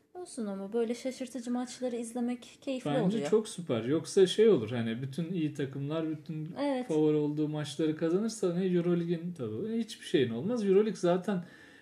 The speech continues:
Speaker 2: daha da sert olmalı yani bence hani bu favori takımlar çok daha fazla kaybetmeli. Euroleague böyle bir arena çünkü iki binden beri hani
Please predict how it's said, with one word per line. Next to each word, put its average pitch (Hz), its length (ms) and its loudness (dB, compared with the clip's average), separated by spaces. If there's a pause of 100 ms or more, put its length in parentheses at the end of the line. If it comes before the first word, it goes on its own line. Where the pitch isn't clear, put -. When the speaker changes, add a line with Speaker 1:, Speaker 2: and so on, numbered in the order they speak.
(180)
Speaker 2:
daha 170 240 0
da 196 100 6
sert 120 340 -2
olmalı 107 360 -2
yani 110 180 -2
bence 123 540 0 (420)
hani 127 320 -6 (920)
bu 156 160 0
favori 151 380 -2
takımlar 165 440 -4
çok 156 260 -6
daha 143 160 0
fazla 113 360 -6
kaybetmeli. 120 680 -6
Euroleague 156 360 -2
böyle 156 280 4
bir 151 200 0
arena 113 300 -2
çünkü 110 320 -8
iki 123 280 -8
binden 127 420 -2
beri 113 160 -2
hani 113 260 -2